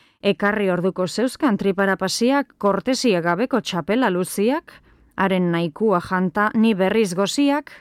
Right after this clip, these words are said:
Nere ditxa guziak badute agia, noski naiz jaungoikuak astutzat lagia,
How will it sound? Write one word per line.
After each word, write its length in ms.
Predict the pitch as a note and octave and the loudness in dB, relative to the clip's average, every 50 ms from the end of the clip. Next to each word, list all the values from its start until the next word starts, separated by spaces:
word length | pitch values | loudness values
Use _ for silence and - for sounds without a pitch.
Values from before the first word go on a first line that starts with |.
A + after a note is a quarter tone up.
| _ _ _ _ _ _ _ _ _ _ _ _ _ _ _ _ _ _ _ _ _ _ _ _ _ _ _ _ _ _ _ _ _ _ _ _ _ _ _ _ _ _ _ _ _ _ _ _ _ _ _ _ _ _ _ _ _ _ _ _ _ _ - | _ _ _ _ _ _ _ _ _ _ _ _ _ _ _ _ _ _ _ _ _ _ _ _ _ _ _ _ _ _ _ _ _ _ _ _ _ _ _ _ _ _ _ _ _ _ _ _ _ _ _ _ _ _ _ _ _ _ _ _ _ _ 4
Nere 340 | C4 C#4+ D#4+ E4 E4 D#4 B3+ | 4 4 4 4 2 2 2
ditxa 320 | A3+ A#3 G3+ - C4 C4 A#3+ | 2 0 0 0 0 0 2
guziak 580 | G#3+ G3+ - - - A#3+ A3+ A3+ B3 D4 C4+ A#3+ | 0 0 0 0 2 4 4 4 4 2 2 0
badute 380 | A#3 G#3+ G#3+ A#3 A3+ - G3 F3+ | 0 2 2 0 0 0 0 -2
agia, 640 | F#3 - - A#3 B3+ C4+ C#4 C4+ A3 F#3 F3 - - - | -2 -2 0 2 2 4 4 2 0 -2 -4 -8 -6 0
noski 580 | G#3+ G#3+ G#3+ A3 A3+ - - - - C4+ C#4+ | 2 2 2 2 0 -2 -6 -4 0 2 4
naiz 240 | C#4 B3 G3+ G3+ F#3+ - | 4 4 4 2 0 0
jaungoikuak 840 | - G#3 G3+ G#3+ G#3+ A3 A#3 B3+ - B3+ B3+ A3 G#3 A#3+ C#4+ - G3 | 0 0 2 2 2 2 2 2 2 2 2 2 2 2 0 0 -2
astutzat 640 | F3+ F3+ - - G#3 G3+ - - F#3 E3 E3 - - | -2 -2 -2 -2 -2 -2 -2 0 -2 -2 -2 -2 -4
lagia, 680 | G3 F3+ E3+ E3+ - - C#4 D4 D#4 D#4+ D4 A3 D3+ | -2 0 0 0 0 0 0 2 2 2 0 -2 -4